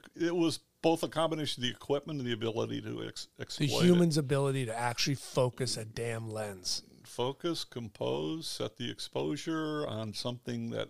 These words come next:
Speaker 1: only had thirty-six exposures on it until you ran out of it. I mean, we get guys who shoot home plate slides that would be four rolls of film.
Speaker 2: Right.
Speaker 1: The equivalent of four rolls of film.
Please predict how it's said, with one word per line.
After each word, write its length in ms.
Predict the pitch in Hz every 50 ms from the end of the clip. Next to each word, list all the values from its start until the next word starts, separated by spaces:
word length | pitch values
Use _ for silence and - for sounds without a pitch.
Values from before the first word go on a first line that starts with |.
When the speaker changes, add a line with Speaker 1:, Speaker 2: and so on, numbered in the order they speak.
| - _ _ _ _ _ -
Speaker 1:
only 260 | 123 117 117 120 117
had 180 | 104 113 117 117
thirty-six 640 | - - 120 120 123 117 - - - 107 - - -
exposures 680 | 107 - - - 120 120 123 120 - 131 123 120 123
on 180 | 123 120 120 123
it 80 | - -
until 160 | - - 120
you 160 | 120 120 117 117
ran 180 | 120 117 117 117
out 200 | 113 113 117 123
of 140 | 135 147 160
it. 120 | 165 - _ _ _ _ _ - - - - - - - - - -
I 140 | 151 156 170
mean, 420 | 175 175 165 156 156 147 135 127 -
we 160 | - 151 170 185
get 220 | 180 180 170 135
guys 400 | - 147 139 139 139 135 131 -
who 100 | - 139
shoot 360 | 120 - - - 151 139 127 139
home 260 | - 147 139 139 135
plate 360 | - - - 139 135 135 127 - _ _ _ _ - - - _ _ _ _ _ _
slides 1040 | - - - - 139 151 180 185 156 131 123 123 120 123 - - - - - - - - - - 131
that 300 | 123 131 127 120 117 - - - _ _ _ _ _ _ _ _ - - - - - -
would 300 | - - 127 127 123 117
be 140 | 117 123 123
four 400 | - - - 139 139 131 135 143
rolls 260 | 139 143 120 - -
of 60 | 92
film. 500 | - - - - 180 170 196 - - - - - -
Speaker 2:
Right. 360 | 165 165 208 254 269 117 - - - -
Speaker 1:
The 80 | 135 131
equivalent 460 | 127 - - 151 139 131 139 135 127
of 60 | 120
four 220 | - - 131 120 120
rolls 200 | 120 120 117 -
of 80 | 117 110
film. 280 | - 139 131 123 117